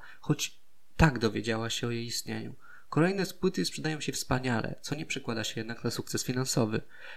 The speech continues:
W tysiąc dziewięćset osiemdziesiątym pierwszym roku Manam daje pięćset koncertów, w tym trzy jednego dnia w sali kongresowej. Mimo to Cora wspomina, że nie miała na tyle pieniędzy, żeby kupić przyzwoite auto.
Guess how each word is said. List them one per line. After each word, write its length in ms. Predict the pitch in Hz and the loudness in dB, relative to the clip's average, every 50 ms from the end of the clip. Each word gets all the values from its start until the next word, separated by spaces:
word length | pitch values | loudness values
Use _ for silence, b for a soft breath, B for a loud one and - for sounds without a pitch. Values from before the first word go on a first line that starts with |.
| b | b
W 40 | b | b
tysiąc 240 | - - - 175 156 | 2 2 2 2 0
dziewięćset 360 | 151 165 190 196 185 175 165 | -2 -2 -2 -4 -4 -2 -2
osiemdziesiątym 540 | 165 - - 156 147 - - 165 - 165 143 | -2 -2 -2 -4 -2 -2 0 0 0 0 2
pierwszym 320 | - 147 147 - - 143 | 2 2 2 2 0 -2
roku 240 | 135 147 147 - - | 0 0 0 -2 -2
Manam 360 | 120 123 143 151 151 147 135 | -2 -2 0 0 -2 -4 -4
daje 260 | 120 117 120 131 135 127 | -2 0 0 0 0 -2
pięćset 480 | - - - 147 147 147 - 147 - | -4 -6 -8 -8 -6 -6 -4 -6 -4
koncertów, 640 | - - 135 - - 165 143 - - 135 - - - b b b b b b | -6 -8 2 6 8 8 8 8 4 0 0 -2 -4 b b b b b b
w 60 | - | -6
tym 180 | - 135 139 | -6 -4 0
trzy 240 | - - - - 135 | 2 4 4 6 6
jednego 360 | 123 123 120 123 123 120 135 | 6 6 6 2 2 2 0
dnia 200 | 131 123 113 113 | 0 0 0 -2
w 60 | 120 - | 0 0
sali 240 | - - 107 107 | 0 0 0 -2
kongresowej. 720 | - - 107 107 113 117 113 - 120 113 110 101 104 - - - b b b b b b b b | -2 -4 -4 -2 -2 0 0 0 -2 -2 -4 -4 -6 -6 -8 -10 b b b b b b b b
Mimo 220 | 147 175 196 196 | 0 2 2 2
to 200 | 196 - 190 185 | 4 4 4 2
Cora 280 | 190 - 175 180 180 170 | 4 2 2 4 4 2
wspomina, 500 | - - - - 143 165 170 170 170 160 | 0 -2 -4 -4 -4 -2 -2 -2 -2 0
że 180 | 131 139 156 | 0 0 -2
nie 140 | 156 156 160 | -2 -4 -6
miała 320 | 143 127 131 135 139 139 | -4 -2 -2 -2 -2 -2
na 100 | 139 139 | -4 -4
tyle 220 | 131 - 131 135 127 | -4 -2 -2 -2 -2
pieniędzy, 440 | - 123 113 113 110 - - - 113 | -2 -4 -6 -6 -6 -8 -6 -6 -4
żeby 200 | 120 117 123 123 | -4 -4 -4 -4
kupić 340 | - - - - 120 113 | -6 -6 -6 -6 -6 -6
przyzwoite 600 | - - - 120 123 123 123 120 110 - - 113 120 | -6 -6 -4 -4 -4 -4 -6 -8 -8 -8 -6 -6 -6
auto. 400 | 127 127 120 - - 120 117 | -6 -8 -8 -10 -10 -10 -10